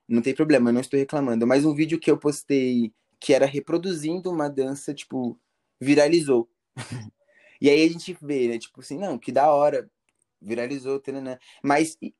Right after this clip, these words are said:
e o original? E a arte original não é vista?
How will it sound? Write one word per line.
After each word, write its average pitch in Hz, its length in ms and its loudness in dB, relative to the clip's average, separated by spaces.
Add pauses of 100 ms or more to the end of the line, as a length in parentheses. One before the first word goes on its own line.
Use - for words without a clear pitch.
(140)
e 175 240 -2
o 214 120 2
original? 156 800 2
E 156 120 0
a 185 100 0
arte 156 200 -6
original 139 380 -6
não 135 160 -8
é 143 100 -6
vista? 135 560 -16